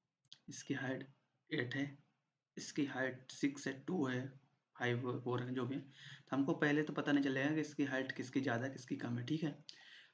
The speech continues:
तो हम एक क्या करेंगे, मैक्सिमम हाइट निकालना है हमको, ठीक है? तो हम सिंपल क्या करेंगे, एक हम अपना पॉइंटर यहाँ रखेंगे, लेफ्ट पॉइंटर इस पोजीशन पे रखेंगे, ठीक है?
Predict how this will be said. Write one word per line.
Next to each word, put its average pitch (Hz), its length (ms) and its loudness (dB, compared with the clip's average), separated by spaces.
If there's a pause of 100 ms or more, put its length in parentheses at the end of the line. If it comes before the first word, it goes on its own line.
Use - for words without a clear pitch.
(120)
तो - 140 0
हम 151 460 6
एक - 240 -2
क्या 127 140 2
करेंगे, 117 340 4
मैक्सिमम 135 480 6
हाइट 143 400 4 (120)
निकालना 120 360 2
है 113 60 2
हमको, 113 240 -6
ठीक 156 220 -2
है? 151 200 -4 (640)
तो 156 60 -4
हम 156 200 -2
सिंपल 151 360 4
क्या 127 200 0
करेंगे, 110 420 0 (680)
एक 175 220 -2
हम 147 80 4
अपना 139 260 6
पॉइंटर 131 380 2
यहाँ 120 200 2
रखेंगे, 131 380 -2 (280)
लेफ्ट 120 260 0
पॉइंटर 127 420 0
इस 98 120 -4
पोजीशन 123 340 4
पे 123 60 2
रखेंगे, 127 360 -2 (460)
ठीक 123 140 2
है? 151 260 -2